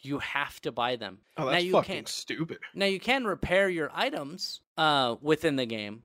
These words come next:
Speaker 1: but repair kits will automatically repair them to one hundred percent, right?
Speaker 2: That's
Speaker 1: So,
Speaker 2: so fucking stupid.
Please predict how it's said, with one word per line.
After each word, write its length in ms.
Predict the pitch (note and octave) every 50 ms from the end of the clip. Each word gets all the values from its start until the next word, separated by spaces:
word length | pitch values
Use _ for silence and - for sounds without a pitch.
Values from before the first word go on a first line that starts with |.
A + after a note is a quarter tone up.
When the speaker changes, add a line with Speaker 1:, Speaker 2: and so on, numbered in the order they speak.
| _ _
Speaker 1:
but 260 | - E3 E3 D#3+ -
repair 420 | D3 D3+ D3 C#3+ - F3+ G3 F#3+ F3
kits 400 | _ - - A#3 A3+ A3 - -
will 140 | F3 E3 D#3
automatically 720 | C#3+ D#3+ D#3+ D#3+ D#3+ D#3+ E3 F3 F3 E3+ _ - E3 D3+
repair 380 | C#3+ C#3 C#3+ - C#3+ C#3+ C#3 C3
them 160 | C3+ C3 B2
to 80 | B2+
one 160 | A#2 A#2 A#2 A2
hundred 220 | A#2 A#2 G#2 G2+
percent, 340 | G#2 - - - D#3+ C3 - -
right? 280 | A2 A2+ A2+ A#2 - _ _ _
Speaker 2:
That's 420 | _ - - - C3 - - - -
Speaker 1:
So, 460 | - - - - E3+ D3+ C#3 C#3+ C3+
Speaker 2:
so 0 |
fucking 680 | - - - C#3 C#3 C3 - - - E3 E3 C#3 D3 D#3
stupid. 760 | - - - - _ D#3 D3 E3+ G3 G3 - C3+ B2 G#2+